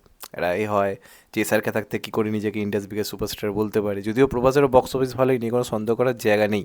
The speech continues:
কিন্তু রিসেন্টলি রাজা সাহেবকে কেন্দ্র করে এমন একটা তথ্য সামনে এলো just শকিং, just চমকে দেওয়ার মতো। এবং এটা প্রমাণ করে যে কেন প্রভাস এই মুহূর্তে ইন্ডিয়ার বিগেস্ট সুপারস্টার নয়। সুপারস্টার ট্যাগটা কিন্তু অন্য জিনিস।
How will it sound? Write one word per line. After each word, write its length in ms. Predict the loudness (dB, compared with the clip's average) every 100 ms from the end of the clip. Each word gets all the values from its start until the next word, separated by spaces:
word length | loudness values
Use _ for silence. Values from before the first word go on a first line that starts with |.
| -6 -20 -20 -20 -20 _
কিন্তু 160 | 2 4
রিসেন্টলি 520 | 4 4 2 4 8
রাজা 260 | 8 8 4
সাহেবকে 300 | 0 -2 -2
কেন্দ্র 280 | 0 2
করে 140 | 4 4
এমন 140 | 2
একটা 120 | -2
তথ্য 360 | -2 -4 -4 -6
সামনে 420 | -4 -4 0 2
এলো 260 | 2 0 -4 _ _ _ _ -6
just 120 | 0
শকিং, 520 | 0 -2 -4 -6 -8 -12 _ -20 -20 -2
just 140 | 0
চমকে 320 | 2 0 2 4
দেওয়ার 180 | 4
মতো। 160 | 4 0
এবং 160 | 0 6
এটা 140 | 6
প্রমাণ 400 | 8 8 8 8
করে 280 | 4 4 -2 -10 _ _ -6
যে 100 | -4
কেন 360 | 4 4 4
প্রভাস 340 | 2 2 2 0
এই 100 | -2
মুহূর্তে 240 | -2 -2
ইন্ডিয়ার 460 | -2 0 2 2 2
বিগেস্ট 320 | 0 0 0
সুপারস্টার 500 | -2 -2 2 0 2
নয়। 420 | 2 4 4 2 _ _ _ _ _ -8
সুপারস্টার 500 | 4 6 6 6 2 4
ট্যাগটা 320 | 4 4 -4
কিন্তু 260 | -2 -2 -2
অন্য 300 | 0 0 2
জিনিস। 380 | 0 -4 -10